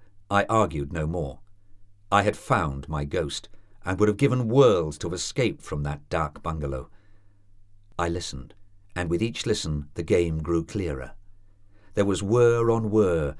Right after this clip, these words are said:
and click on click. Sometimes there was a double click and a whir and another click. Beyond any sort of doubt, people were playing billiards in the next room, and the next room was not big enough to hold a billiard table.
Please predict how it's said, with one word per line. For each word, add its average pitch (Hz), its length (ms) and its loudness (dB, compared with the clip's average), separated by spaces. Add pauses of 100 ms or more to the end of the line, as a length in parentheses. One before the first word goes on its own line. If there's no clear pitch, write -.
and 92 180 -4
click - 380 -8
on 107 140 0
click. - 440 -12 (680)
Sometimes 98 500 0
there 101 60 -6
was 98 120 0
a 107 60 2
double 135 360 2
click - 320 -8 (140)
and 101 140 0
a 104 40 2
whir 85 380 4 (100)
and 101 120 2
another 110 260 2
click. - 340 -10 (880)
Beyond 110 380 4 (140)
any 143 240 8
sort 127 340 -2
of 107 100 -4
doubt, 76 320 -6 (220)
people 139 340 0
were 120 120 0
playing 101 380 0
billiards 90 680 -4
in 80 100 -6
the 76 60 -2
next 78 340 -8
room, 80 300 -4 (800)
and 104 100 -2
the 117 60 0
next 143 340 0
room 113 240 0
was 101 160 -4
not 120 240 -4
big 143 140 6
enough 87 300 -2
to 76 100 -2
hold 98 240 2
a 104 40 4
billiard 113 360 -2
table. - 400 -10